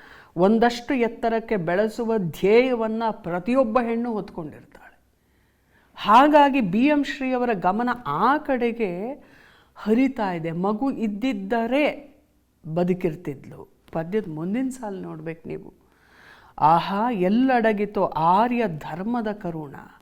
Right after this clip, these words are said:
ಆರ್ಯ ಜನಗಳ ಮರುಕ ಊರಿಯುವವನೇ ಬಲ್ಲ. ಅಯ್ಯೋ, ಏನು ಅನ್ಯಾಯ ತುಂಬಿದ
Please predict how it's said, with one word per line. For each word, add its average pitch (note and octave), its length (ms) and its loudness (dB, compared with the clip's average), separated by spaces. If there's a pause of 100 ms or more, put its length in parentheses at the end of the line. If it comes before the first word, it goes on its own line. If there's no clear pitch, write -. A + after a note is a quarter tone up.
(420)
ಆರ್ಯ G#3+ 440 8
ಜನಗಳ G3+ 600 2
ಮರುಕ G3+ 560 0
ಊರಿಯುವವನೇ G#3+ 1200 2
ಬಲ್ಲ. F3+ 500 0
ಅಯ್ಯೋ, F#3 520 0 (300)
ಏನು G#3+ 540 8
ಅನ್ಯಾಯ G#3 760 2
ತುಂಬಿದ A3+ 640 -2